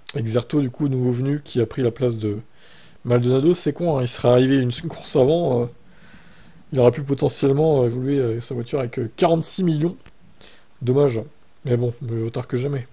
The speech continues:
Il a six millions là, pour le coup. Sinon, voilà. Euh, bon, c'est dommage que certains se sont inscrits et jouent pas au final. Florian, Zach, Alain, euh,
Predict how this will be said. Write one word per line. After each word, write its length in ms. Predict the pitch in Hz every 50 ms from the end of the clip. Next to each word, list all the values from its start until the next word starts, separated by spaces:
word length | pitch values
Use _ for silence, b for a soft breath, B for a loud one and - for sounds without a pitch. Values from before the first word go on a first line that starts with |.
| - - -
Il 100 | 143 113
a 60 | 107
six 180 | - - - 151
millions 320 | 143 135 123 113 113 110
là, 100 | 113 - 127
pour 140 | - - -
le 80 | - -
coup. 180 | - - 170 - - - - - -
Sinon, 320 | - - - - 160 190 208
voilà. 400 | 180 175 175 175 180 190 185 214 -
Euh, 560 | 170 147 143 143 143 143 143 143 143 139 139 135
bon, 140 | 147 185
c'est 140 | 175 - 175
dommage 320 | 156 160 165 196 190 - -
que 100 | 151 135
certains 300 | - - 151 - - 147
se 120 | - -
sont 120 | - 139
inscrits 240 | 131 127 - - 160
et 100 | 151 135
jouent 140 | 117 120 123
pas 100 | 135 160
au 60 | 170 156
final. 400 | - - 135 147 165 147 117 107 - - - - - - - - - - - - - -
Florian, 440 | - - - - 139 131 131 139 143
Zach, 320 | 135 120 127 135 131 - 135
Alain, 300 | 120 117 127 131 131 120
euh, 280 | 110 107 107 110 110